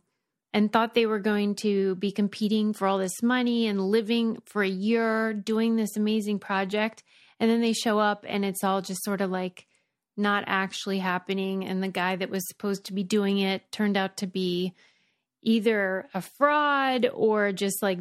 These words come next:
had delusions of grandeur and really thought this was gonna be a great idea. But anyway, the documentary explores what happened and then the fallout and how it affected the people who kind of gave up everything.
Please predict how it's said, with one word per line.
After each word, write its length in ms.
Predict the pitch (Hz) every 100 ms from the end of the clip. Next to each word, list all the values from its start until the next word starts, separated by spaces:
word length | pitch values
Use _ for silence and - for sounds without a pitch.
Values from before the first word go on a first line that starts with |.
| 175 180
had 220 | 202 180
delusions 440 | 202 214 208 202
of 120 | 190
grandeur 420 | 185 196 220 220 214
and 100 | 190
really 200 | 196 190
thought 200 | 196 190
this 160 | 180
was 120 | 190
gonna 160 | 185 185
be 80 | 185
a 40 |
great 220 | 175 190
idea. 340 | 185 180 170 175
But 200 | 185 -
anyway, 580 | 240 254 214 185 180 180 _ _ _ _ _ _ _ _ _ _ - - - _
the 60 | 233
documentary 640 | 247 240 240 269 294 226
explores 680 | 202 - 214 214 214 208 202 - _ _ - _
what 260 | 190 220 254
happened 920 | 247 208 208 - 202 202 202 214 - _ _ _ _ _ _ _ _ _ - - _ _ _ _ -
and 220 | 220 214
then 220 | 214 208
the 80 | 202
fallout 800 | 180 - 180 226 214 165 175 196
and 160 | - 190
how 140 | 214
it 60 | 202
affected 480 | 185 214 226 233
the 60 | 190
people 400 | - 208 196 196
who 500 | 180 214 202 196 185
kind 260 | - 214 202
of 160 | 185 180
gave 240 | 220 233
up 160 | 240 233
everything. 680 | 220 262 269 226 190 185